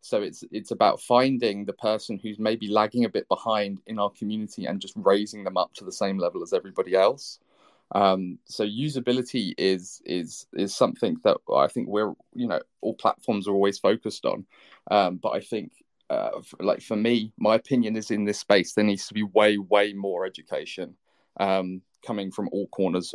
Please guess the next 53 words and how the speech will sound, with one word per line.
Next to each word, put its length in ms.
a-, 40
all 260
corners 340
of 100
the 60
space, 340
because 360
a 60
lot 160
of 80
stuff 260
is 120
still 420
shrouded 500
in 140
mystery. 560
And, 200
you 200
know, 300
um, 560
like, 220
every 280
single 300
day, 120
I 100
mean, 120
I've 140
been 120
in 80
this 100
space 260
for 60
three 240
years 340
and 100
I'm 120
learning 320
about 240
stuff 220
every 200
single 300
day 180
that 160
I 120
didn't 300
know. 180
Um, 400
so 520
yeah, 260
it's 240
such 240
a 80
deep, 480